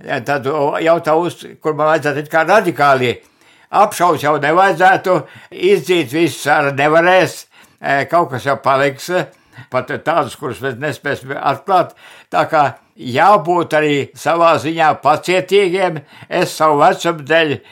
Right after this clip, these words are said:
varu teikt, ka paaudzes ir daudz ko izmainījušas, pilnīgi daudz ko izmainījušas. Par Rubika komandu, kas Rubikam tuvi cilvēki bija, jājautā, cik viņi bija ideoloģiski pārliecināti,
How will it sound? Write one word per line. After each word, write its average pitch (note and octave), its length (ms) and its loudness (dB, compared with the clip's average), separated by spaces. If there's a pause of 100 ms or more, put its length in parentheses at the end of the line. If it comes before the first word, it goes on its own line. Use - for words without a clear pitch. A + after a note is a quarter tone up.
(160)
varu C#3 260 0
teikt, F#3+ 420 -2
ka C#3 140 -2
paaudzes G3 840 2
ir F#3+ 140 -4 (100)
daudz D#3+ 360 2
ko D#3+ 180 0
izmainījušas, A2+ 1200 -2
pilnīgi F3 480 -2
daudz D3 280 2
ko C#3 160 -4
izmainījušas. A#2 800 -8 (720)
Par E3 160 4
Rubika D#3 680 2 (240)
komandu, D3 800 -2
kas - 260 -4
Rubikam D3 600 -6
tuvi F3 300 -2
cilvēki C3+ 640 -2
bija, A#2 200 -6 (600)
jājautā, G3 760 2
cik G3+ 220 -4
viņi G#3 280 0
bija G3 360 4 (540)
ideoloģiski G3 1000 -2
pārliecināti, D3 1200 2